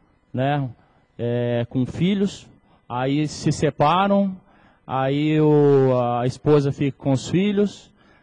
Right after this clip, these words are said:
aí o marido quer ficar sabendo co-, o que que vai fazer com o dinheiro da pensão, pra que que vai, fica com aquela preocupação, o que que vai ser feito com o dinheiro da pensão. Chegou em dezembro,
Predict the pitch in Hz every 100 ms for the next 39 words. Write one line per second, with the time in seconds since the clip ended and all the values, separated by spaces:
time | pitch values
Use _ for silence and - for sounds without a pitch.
0 | _ - 135 147 165 175 170 165 175 170
1 | 170 - 165 - - 160 - 170 147 147
2 | 165 165 170 - _ _ _ _ 143 -
3 | _ - - - 156 - 220 233 214 214
4 | - 190 175 180 165 170 170 165 165 151
5 | - 156 180 175 170 - _ _ - 143
6 | - 175 160 127 151 175 170 156 - 160
7 | 160 160 170 165 156 160 - 170 160 -
8 | 147 151 147 _ _ _ _ - 135 151
9 | 160 156 147 160 - 143 143 - 139 143
10 | 139 139 139 147 143 - 123 123 - _
11 | _ _ _ _ - - 143 165 180 175
12 | 151 165 175 196 190 196